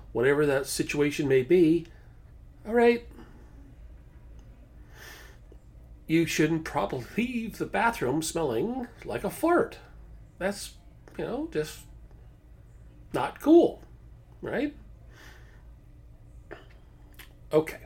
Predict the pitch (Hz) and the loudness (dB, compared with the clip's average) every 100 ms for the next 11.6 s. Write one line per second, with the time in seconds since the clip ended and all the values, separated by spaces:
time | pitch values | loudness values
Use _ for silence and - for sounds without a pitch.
0 | - - - - - 262 320 - 233 156 | -20 -20 -20 -18 -2 0 0 -2 2 4
1 | 139 143 113 104 104 98 - - 92 - | 4 2 0 -2 -4 -8 -10 -12 -12 -14
2 | - - - - - - - - - - | -20 -20 -20 -20 -20 -20 -20 -20 -20 -20
3 | - 139 117 131 113 - 107 98 - 120 | -6 -4 2 2 2 -2 -8 -8 -6 -6
4 | - 104 107 104 - - - - - 196 | -6 -8 -6 -8 -12 -16 -20 -14 2 4
5 | 247 240 143 - - - - - - - | 4 4 2 2 -4 -16 -20 -20 -20 -12
6 | 123 147 143 139 139 135 - - - - | -4 0 0 4 8 8 6 -12 -20 -20
7 | - - - - - - - 180 165 240 | -20 -20 -20 -20 -20 -18 4 6 6 2
8 | 302 285 285 156 170 - 156 139 135 - | 0 -2 2 2 2 2 4 6 4 2
9 | - - - - - - - 120 - - | -14 -20 -20 -20 -20 -20 -14 -12 -8 -8
10 | 143 185 - 220 156 117 185 - 139 120 | -2 -2 -2 0 2 4 2 -2 -6 -4
11 | 113 120 - - - | -4 -6 -8 -18 -20